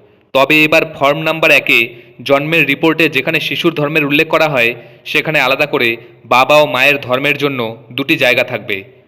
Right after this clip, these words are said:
দত্তক সন্তানের ক্ষেত্রেও একই পরিবর্তন করা হবে। নয়া আইন অনুসারে গত বছরের পয়লা অক্টোবরের পর থেকে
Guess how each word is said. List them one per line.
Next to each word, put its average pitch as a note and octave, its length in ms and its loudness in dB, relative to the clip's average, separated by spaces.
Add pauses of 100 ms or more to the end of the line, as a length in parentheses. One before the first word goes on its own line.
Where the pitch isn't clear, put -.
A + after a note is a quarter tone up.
(360)
দত্তক C3+ 360 2
সন্তানের F#3+ 400 -2
ক্ষেত্রেও D#3 360 0 (300)
একই C3 240 -2
পরিবর্তন D3+ 460 0
করা A2+ 200 0
হবে। G#2+ 220 -2 (1080)
নয়া C3 360 2
আইন G3+ 200 2
অনুসারে F#3+ 420 0 (440)
গত C3 220 -2
বছরের F#3 400 2
পয়লা D3 300 2
অক্টোবরের F3 500 2
পর D3+ 120 4
থেকে D3 320 -2